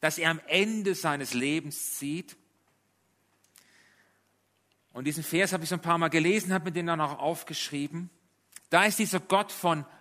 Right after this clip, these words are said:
alters her, der von alters her ist, das heißt existiert, nicht gebunden an Raum und Zeit, der bereits da war, bevor es irgendetwas gab wie Menschen oder eine Menschheitsgeschichte oder irgendwas in der Richtung.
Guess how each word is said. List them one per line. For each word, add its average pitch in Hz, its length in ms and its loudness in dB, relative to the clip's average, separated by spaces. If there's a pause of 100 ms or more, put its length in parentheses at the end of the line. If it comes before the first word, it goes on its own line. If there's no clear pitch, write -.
(240)
alters 180 540 2
her, 135 140 2
der 131 120 -2
von 151 140 -4
alters 185 440 2
her 151 200 0 (480)
ist, 196 500 0
das 156 140 -6
heißt 165 380 0 (260)
existiert, 180 1000 0 (1200)
nicht 196 440 0
gebunden 190 500 0
an 175 120 4
Raum 190 360 2
und 185 140 -4
Zeit, 190 400 -2 (880)
der 170 80 4
bereits 185 480 4
da 190 260 4
war, 175 160 4
bevor 156 300 0
es - 120 -6 (100)
irgendetwas 190 1000 0
gab 170 300 2
wie 147 140 0
Menschen 170 720 0
oder 151 160 -4
eine 143 140 -2
Menschheitsgeschichte 156 1300 -2
oder 107 160 -8
irgendwas 156 540 -2
in 139 60 -12
der 127 180 -8
Richtung. 101 400 -16